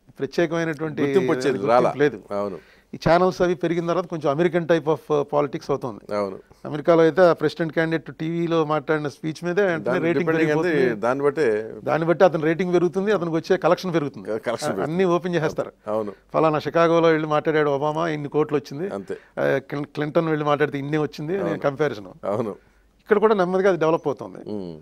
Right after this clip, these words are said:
Speaker 1: So మా ఇంపార్టెన్స్ పెరిగింది అంతే.
Speaker 2: మ్మ్. <laughs> అంటే మీరు మామూలుగా ఏంటంటే, అంటే ఇప్పుడు రాజకీయ నాయకులు డిఫరెంట్ డిఫరెంట్గా ఉంటారు. మీరేంటంటే ప్రెస్ కాన్ఫరెన్స్ పెట్టారంటే అవతల వాడు ఎవడో వాడికి, వాడు పడిపోయినట్టే,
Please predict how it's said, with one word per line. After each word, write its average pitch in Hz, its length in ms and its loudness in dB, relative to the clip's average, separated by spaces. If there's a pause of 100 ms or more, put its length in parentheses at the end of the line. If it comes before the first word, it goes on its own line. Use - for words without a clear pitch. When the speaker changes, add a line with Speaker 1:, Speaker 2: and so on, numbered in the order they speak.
(120)
Speaker 1:
So 226 160 -4
మా 196 180 -2
ఇంపార్టెన్స్ 165 520 -6
పెరిగింది 110 260 -12
అంతే. 104 200 -16
Speaker 2:
మ్మ్. 104 540 -8
<laughs> - 360 -12
అంటే 151 340 0
మీరు 113 400 -2 (400)
మామూలుగా 143 380 0
ఏంటంటే, 139 280 -4
అంటే 135 220 0
ఇప్పుడు 92 220 -6
రాజకీయ 131 320 -2
నాయకులు 127 500 -6
డిఫరెంట్ 104 360 -6
డిఫరెంట్గా 110 320 -8
ఉంటారు. 82 240 -10
మీరేంటంటే 123 500 -8
ప్రెస్ 107 200 -6
కాన్ఫరెన్స్ 127 300 -6
పెట్టారంటే 117 560 -6
అవతల 120 340 -2
వాడు 123 140 -2
ఎవడో 113 440 -2
వాడికి, 90 600 -6
వాడు 85 180 -6
పడిపోయినట్టే, 98 600 -8